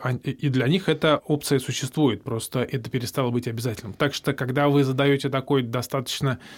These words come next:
вопрос, может быть, даже для просто политеса и для знакомства, а, оказывается, это, это серьезный политический вопрос, а, в стране, и он колыхнул не только Татарстан, он колыхнул,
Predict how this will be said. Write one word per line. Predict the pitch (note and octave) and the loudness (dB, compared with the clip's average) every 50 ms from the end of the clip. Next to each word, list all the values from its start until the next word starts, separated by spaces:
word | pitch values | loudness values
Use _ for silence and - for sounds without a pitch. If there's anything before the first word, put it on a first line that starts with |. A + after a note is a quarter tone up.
| - - - - - | -20 -20 -20 -16 -6
вопрос, | - C#3+ D3+ D3 D3 D#3+ E3+ D3+ - - - | 0 4 4 4 4 4 2 2 0 0 -2
может | D#3+ D3 D3+ C#3+ B2 | 2 2 2 4 2
быть, | C#3 C#3 C#3 | 2 2 2
даже | B2 C#3+ C3+ A#2+ B2+ B2 | 4 2 2 2 0 0
для | A#2+ B2+ C3 A#2+ | 0 0 0 0
просто | - C#3 C3 B2 - - B2 | 0 -2 -2 -2 -2 -4 -4
политеса | - C3+ B2+ B2+ B2+ - C3 B2 - - | -2 0 0 0 2 0 0 0 0 0
и | B2 A2+ | 0 0
для | A#2+ B2 A#2+ | 0 0 0
знакомства, | A#2+ C3+ C#3 C#3 G3+ G#3+ A3 - - D3+ C3+ C3+ B2+ | 0 0 0 2 2 2 2 2 0 0 2 2 0
а, | - - C3+ B2+ A#2+ - | 0 0 -2 -2 -2 -2
оказывается, | B2+ B2+ - D3+ D3+ C#3 C#3+ C#3 C3+ C3 B2 - - B2+ | -4 -2 0 0 0 2 2 2 2 0 0 -2 -2 -2
это, | B2+ C3 C3 - C#3 C3 B2+ - - | -2 -2 -2 -2 0 0 0 0 -2
это | C#3 B2+ - C3 | -4 -4 -4 -4
серьезный | - - - C3 B2 C3 C3 C3 B2 B2+ B2+ A#2 | -6 -2 -2 0 0 2 0 0 0 0 -2 -2
политический | - B2+ A#2+ A#2+ - B2 - - - - A#2+ | -2 -2 -2 -2 -2 -4 -4 -4 -4 -4 -2
вопрос, | A#2 A#2+ A#2 - - A#2+ A2+ - - - - - - - | -2 -2 -4 -2 -4 -4 -4 -4 -6 -8 -8 -8 -8 -8
а, | - C3 A#2+ A#2 A#2+ A#2+ | -6 -4 -4 -2 -2 -4
в | A#2 A#2 A2+ A2+ B2 B2 A#2 A#2 | -6 -6 -4 -2 -2 0 0 -2
стране, | - - - B2+ B2+ B2+ C3 C#3+ D#3+ F3 F#3 F#3+ | -4 -4 -4 -2 0 0 0 2 2 2 2 2
и | - - - C#3 | 0 0 0 0
он | C3+ C#3+ D3 C#3+ | 0 0 0 2
колыхнул | - C#3+ C#3 C3+ - - D3+ D3+ D3+ D3 C#3+ | 2 2 2 2 0 0 0 2 2 4 4
не | C#3 C3 C3 | 2 2 0
только | B2+ - C#3+ C#3 C3+ B2 B2+ B2 | 0 2 4 4 4 2 2 -2
Татарстан, | B2 A#2 - A#2+ A2+ G#2+ - - C#3+ D#3+ | -2 -2 -2 -4 -4 -4 -2 -2 0 0
он | E3 D3+ C3 | 0 0 -2
колыхнул, | - B2 A#2+ A#2 - - C3 B2+ B2 B2 | -2 -2 -2 -2 -4 -4 -2 -2 0 0